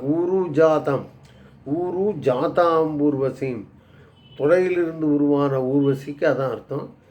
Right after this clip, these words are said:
தேவ கன்னியர்களை வெட்கப்பட வைக்கிறார். என்ன பண்றார்? தேவ கன்னியர்கள் இரு நாராயண ரிஷி என்கிறவர் செய்கின்ற தவத்தை தடுமாற்றம் செய்விக்க வருகிறார்கள்.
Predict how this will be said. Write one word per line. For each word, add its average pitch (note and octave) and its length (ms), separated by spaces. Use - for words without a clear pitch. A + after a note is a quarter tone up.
தேவ F#3 320
கன்னியர்களை D3 880
வெட்கப்பட C#3 720
வைக்கிறார். A#2+ 560
என்ன D3 180
பண்றார்? D#3+ 480
தேவ E3 300
கன்னியர்கள் D3 960
இரு C#3 240
நாராயண E3+ 580
ரிஷி D3+ 280
என்கிறவர் D3 800
செய்கின்ற D3 500
தவத்தை C3+ 840
தடுமாற்றம் D#3 840
செய்விக்க C#3 880
வருகிறார்கள். C#3 680